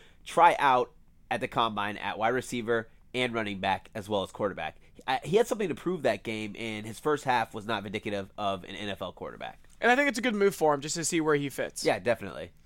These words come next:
Speaker 2: The N F L, uh, not a good story for us this week. Uh, we agreed on all four of the games. We went with the favorites. Uh, we got one out of four. We'll start with the Rams and the Titans. Uh, the Rams were seven-point favorites. They win the game twenty-seven twenty-three, uh, but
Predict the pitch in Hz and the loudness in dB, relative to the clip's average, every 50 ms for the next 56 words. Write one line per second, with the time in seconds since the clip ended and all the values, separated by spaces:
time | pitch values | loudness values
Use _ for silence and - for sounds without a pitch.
0 | - - - - - - - - - 233 240 240 220 - 247 233 226 226 220 196 | -20 -20 -20 -20 -20 -20 -6 4 6 8 8 8 8 10 10 12 12 12 12 12
1 | 202 202 196 190 185 185 180 165 180 190 220 226 226 202 214 208 170 - 208 196 | 12 12 12 12 12 12 12 10 6 6 6 6 8 8 6 4 4 4 4 4
2 | 190 190 160 - 185 175 175 165 - 175 160 - - 170 175 175 170 156 - 190 | 4 2 2 2 4 4 4 4 2 -2 -4 -2 -2 -2 -2 -2 -2 -4 -4 0
3 | - 151 156 156 156 151 143 156 170 165 147 160 170 196 202 190 185 175 165 165 | 4 8 8 10 8 8 6 4 0 0 0 0 0 2 4 4 6 6 6 6
4 | 165 151 - 180 170 160 160 151 151 135 156 156 156 160 156 147 - 151 143 143 | 4 4 2 2 2 4 2 2 -2 -2 -2 0 0 -2 -2 -4 -4 -2 0 0
5 | 156 165 175 165 180 160 - 165 156 156 151 139 151 156 156 147 - - - - | 0 -2 -2 -4 -6 -4 0 0 0 0 0 0 2 2 2 2 0 -4 -4 -4
6 | - - 135 139 139 139 135 139 135 135 147 139 147 139 135 135 147 156 160 160 | 0 2 4 4 6 6 4 2 2 0 2 4 4 4 4 4 2 2 4 2
7 | 160 160 151 - - 143 139 139 135 131 - - - - - - 156 156 - - | 0 -2 -2 0 2 2 4 4 2 -2 -4 -12 -20 -20 -8 -4 -2 0 4 6
8 | 175 175 165 170 - 170 156 143 160 165 170 165 156 170 175 156 - 165 160 151 | 6 6 6 4 0 0 0 2 2 2 2 0 0 -4 -4 -4 2 4 6 6
9 | 147 135 151 151 147 143 - - - - - - - - - - 147 151 147 151 | 6 4 -2 -6 -8 -6 -6 -8 -8 -12 -18 -20 -20 -6 2 6 6 8 8 6
10 | 156 175 190 202 208 196 156 156 143 151 - - 185 180 202 185 220 214 208 - | 4 4 4 4 4 2 -2 -4 -4 -2 0 2 2 2 2 2 0 0 2 2
11 | 170 165 147 156 156 - - 151 143 151 165 180 180 160 165 165 160 151 - - | 2 2 2 0 -2 0 2 2 2 2 0 -2 -2 -4 -2 -4 -4 -4 -6 -4
12 | - 170 185 208 196 - 214 196 190 180 - - 185 170 175 180 - - 151 147 | -4 -2 -2 -2 0 0 0 0 0 -2 -4 -4 -2 -2 -2 -4 -4 -2 0 0
13 | 143 139 135 - - - - - - - - - - - - 135 139 135 135 131 | 0 -2 -4 -8 -12 -20 -20 -20 -20 -20 -20 -20 -6 0 4 6 6 8 6 6
14 | 131 143 143 139 135 - | 4 4 4 4 4 2